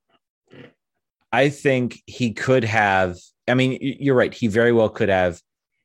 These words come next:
uh, maybe he didn't think he would play the full ninety minutes. He's probably right. Um, you know, at the end of the game, doing something like that with your team. You know, I'm not gonna, it, it was, it, it was for his grandmother. I think that does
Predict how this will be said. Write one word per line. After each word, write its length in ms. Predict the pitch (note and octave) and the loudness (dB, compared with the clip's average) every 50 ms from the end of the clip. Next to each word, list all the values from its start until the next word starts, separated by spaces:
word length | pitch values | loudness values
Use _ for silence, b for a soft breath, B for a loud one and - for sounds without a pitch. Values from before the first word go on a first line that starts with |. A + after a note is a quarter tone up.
| _ _ _ _ - | _ _ _ _ -6
uh, 80 | G#2+ A2 | -4 -2
maybe 280 | B2+ B2+ C3 A#2 C3+ B2 | 0 0 2 2 2 0
he 160 | A2+ B2+ A#2+ | 0 0 0
didn't 240 | G2+ B2 B2 A#2+ - | 2 2 0 0 0
think 180 | B2 A#2 A2 | -2 -2 -2
he 100 | - A#2+ | -2 -2
would 160 | G#2 G2 E2+ - | -2 -2 -2 0
play 140 | A#2 A#2 | 2 2
the 100 | A#2 A#2+ | 2 2
full 160 | - - C3+ C3+ | 0 0 0 0
ninety 200 | C3 C3 C3+ C3 | 2 0 0 0
minutes. 240 | C3 B2+ B2+ - | -2 -2 -4 -4
He's 160 | - G#2+ - - | -6 -6 -4 -2
probably 200 | G#2 F#2+ F#2+ F2 | -2 0 0 0
right. 360 | F2 F2+ G2 A2+ C3 - - _ _ _ _ _ - | 0 2 2 0 0 -2 -6 _ _ _ _ _ -4
Um, 360 | F#2+ G2 F#2 F2+ F#2 F#2+ - | -2 0 0 0 -2 -2 -4
you 100 | G#2+ G#2 | -2 -2
know, 80 | G2+ - | -2 -4
at 120 | - F#2 - | -6 -6 -4
the 100 | A2 G#2 | -4 -2
end 100 | G#2 G2+ | -2 -2
of 40 | F2+ | -2
the 60 | F#2 D#2+ G2 G2 | -2 -2 -2 0
game, 260 | G2+ G#2+ G#2+ G#2+ G2 | 0 0 -2 -2 -2
doing 220 | F#2 G2 G2 G2 | -2 -2 -4 -4
something 260 | F#2 - G2 F#2+ F2 | -6 -6 -8 -8 -6
like 200 | E2+ F2+ E2+ E2 | -6 -6 -6 -4
that 140 | - F2+ F2 | -2 -4 -4
with 120 | D#2+ D#2+ - | -4 -6 -10
your 80 | F2 E2+ | -10 -10
team. 260 | - G2 F#2+ F#2+ F#2+ B B B B B B B B | -8 -8 -8 -8 -10 B B B B B B B B
You 120 | - D#3+ D3 | -2 0 2
know, 120 | D#3+ D#3 D3+ D3+ | 4 4 2 2
I'm 80 | D#3 | 2
not 180 | E3+ D#3+ D3 - | 2 2 0 0
gonna, 380 | D#3+ D3 C#3+ C#3 C3 A#2+ G#2+ B B B B B B _ _ - | 0 0 2 2 2 0 -2 B B B B B B _ _ -14
it, 160 | F2 - - - - - - - _ - - - - A2 | -12 -12 -12 -12 -14 -16 -16 -18 _ -20 -20 -10 -6 -4
it 60 | D3 | 0
was, 300 | C#3+ D#3 E3 D#3+ C#3 - | 2 4 4 4 2 0
it, 180 | - B2+ C#3 B2 - _ _ _ _ _ - | -2 0 0 -2 -2 _ _ _ _ _ -4
it 120 | C#3+ C#3 | -2 0
was 220 | C3+ D3+ D3+ D3+ - | 2 4 2 2 2
for 160 | - D#3 C#3+ | 2 2 2
his 140 | C#3 A2+ G#2+ | 2 0 0
grandmother. 420 | A#2+ A2 A2 A2+ A2+ G#2+ A2 G#2 | 0 0 2 2 2 2 4 2
I 100 | G#2 G2+ | 2 0
think 200 | - G#2+ G2 - | -2 -4 -6 -2
that 200 | G#2 F#2 E2+ - | -2 -2 -2 -2
does 460 | - G2 G2 G2 G2 F#2 F2 - - | -2 0 0 0 -2 -4 -6 -10 -12